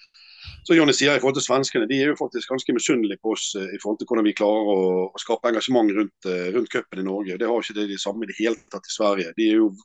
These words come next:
veldig mye bedre enn oss på en del andre ting når det kommer til, eh, til tilskuertall og, og trøkk rundt en del ting, så er de et par hakk over oss.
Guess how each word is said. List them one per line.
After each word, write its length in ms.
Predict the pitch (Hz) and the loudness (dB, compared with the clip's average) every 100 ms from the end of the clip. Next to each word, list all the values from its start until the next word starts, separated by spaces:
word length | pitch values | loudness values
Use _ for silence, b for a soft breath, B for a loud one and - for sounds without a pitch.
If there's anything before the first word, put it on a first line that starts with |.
| _ | _
veldig 200 | 120 123 107 | 2 4 2
mye 100 | 104 | 2
bedre 200 | 123 95 | 0 -2
enn 100 | 92 | -8
oss 80 | - | -12
på 140 | - 98 | -10 -6
en 80 | 107 | -2
del 100 | 101 | 0
andre 160 | 107 110 | 0 -2
ting 180 | 95 90 | -6 -6
når 600 | - _ - _ - 107 | -10 _ -20 _ -2 0
det 60 | 123 | 2
kommer 260 | 110 92 | 2 2
til, 220 | - 92 90 90 | 0 0 0 -2
eh, 360 | 87 87 85 85 B B - _ _ | -4 -6 -12 -14 B B -20 _ _
til 120 | - 127 | 0 2
tilskuertall 480 | - 123 98 95 92 | 4 2 4 2 2
og, 360 | 90 90 B B B - | 2 -2 B B B -6
og 100 | 117 | 0
trøkk 260 | 147 - 117 | 0 2 2
rundt 160 | 104 | 4
en 80 | 107 | 2
del 80 | 107 | 2
ting, 120 | 110 110 | 2 4
så 120 | 117 | 4
er 80 | 110 | 6
de 80 | 107 107 | 4 2
et 320 | 104 104 104 - | -4 -10 -10 -4
par 140 | 107 | -2
hakk 100 | 107 | 2
over 280 | 117 101 95 | 2 2 0
oss. 160 | 98 - | -4 -6